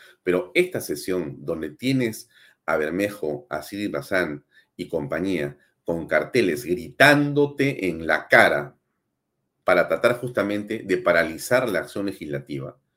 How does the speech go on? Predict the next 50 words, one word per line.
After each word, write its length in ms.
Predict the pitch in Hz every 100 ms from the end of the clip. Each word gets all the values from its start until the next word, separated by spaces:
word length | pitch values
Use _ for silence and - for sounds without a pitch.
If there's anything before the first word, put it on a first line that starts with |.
| _ _
de 60 | 110
una 100 | 117
manera 320 | 90 101 107
irresponsable, 840 | 107 90 80 78 78 156 147 123 - _ _ _
muy 220 | 151 233
al 80 | 107
estilo 260 | - - 104
de 80 |
la 60 | 73
izquierda. 420 | - 127 67 - _ _ _ _ _ _ _ _ _ _
Y 120 | -
a 140 | 92 -
pesar 420 | 87 - 151 151
de 160 | 107 113
ello, 160 | 80
haber 180 | 80 113
logrado 400 | 101 90 107 107
hacer 360 | 92 113 101 -
todo 220 | 165 185
lo 140 | 127
que 120 | 85
se 120 | 82 98
ha 60 |
hecho, 340 | 104 - - -
tanto 360 | 135 156 151 143
Marisol 500 | 92 78 71 120 123
Al-, 240 | 127 - - 80
eh, 340 | 85 82 73
eh, 400 | 78 78 78 120 - - -
Mari 220 | 107 80
Carmen 320 | 120 120 104
Alba 200 | 110 101
en 60 | 90
su 160 | 82
momento, 480 | 78 90 80 71 - _ _ _
como 460 | - 90 80 78 _
José 320 | - 82 -
Williams 400 | 113 117 95 -
en 140 | 80 123
este 200 | 143 95
momento, 540 | 78 82 78 - - _ _ _ _ _
son 360 | - 123 151 180
realmente 480 | 95 87 92 98 101
personas 460 | - 80 113 107 -
que 100 | 101
han 60 |
hecho 120 | 101 104
un 40 |
trabajo 280 | 85 85 98
estupendo, 760 | - - 71 - 185 139 131